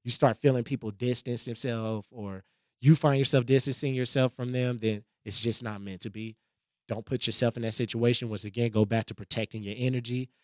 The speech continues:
And if, you know, if it doesn't work, it doesn't work. If it does, that's a blessing. You know what I'm saying? Because now you know you can have that conversation with this person. Now you know there's a mutual respect there.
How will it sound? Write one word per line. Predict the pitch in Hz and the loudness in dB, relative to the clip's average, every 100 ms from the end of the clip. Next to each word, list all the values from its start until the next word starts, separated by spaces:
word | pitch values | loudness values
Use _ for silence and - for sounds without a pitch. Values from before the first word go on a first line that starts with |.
| _ _ | _ _
And | 98 101 98 98 | -12 -10 -10 -12
if, | 98 _ _ | -18 _ _
you | 107 104 | -10 -8
know, | 113 113 | -4 -4
if | 110 | -4
it | 110 | -2
doesn't | 110 117 | -2 0
work, | 120 135 127 | 2 2 2
it | |
doesn't | 120 127 127 | -2 -2 0
work. | 143 107 - _ _ _ | 2 0 -4 _ _ _
If | - 95 | -16 -8
it | 101 90 | -8 2
does, | 123 139 139 135 - _ _ - | 6 8 8 4 -10 _ _ -8
that's | 98 104 | -2 0
a | |
blessing. | 101 131 120 - 87 _ _ _ | 4 6 6 2 -6 _ _ _
You | 98 | -8
know | 104 | -6
what | |
I'm | 101 | -8
saying? | 101 117 117 117 _ _ _ | -10 -10 -10 -12 _ _ _
Because | 104 92 107 | -20 -16 -4
now | 127 131 | 0 0
you | 120 120 | -2 -6
know | 123 127 107 | -2 0 -2
you | 104 113 | -8 -14
can | 110 | -14
have | 113 117 | -14 -14
that | 107 101 | -14 -18
conversation | - 110 98 - 110 - 98 | -16 -18 -6 -4 -4 -8 -14
with | 92 | -16
this | 98 - | -16 -16
person. | - 95 - _ _ _ _ | -16 -18 -18 _ _ _ _
Now | 110 135 143 | -2 2 2
you | 131 127 | 0 -4
know | 123 131 | 0 0
there's | 110 110 98 | 0 -4 -6
a | |
mutual | 110 120 113 | -8 -8 -8
respect | 104 95 92 - 123 107 _ | -10 -8 -6 -4 -6 -10 _
there. | 90 | -20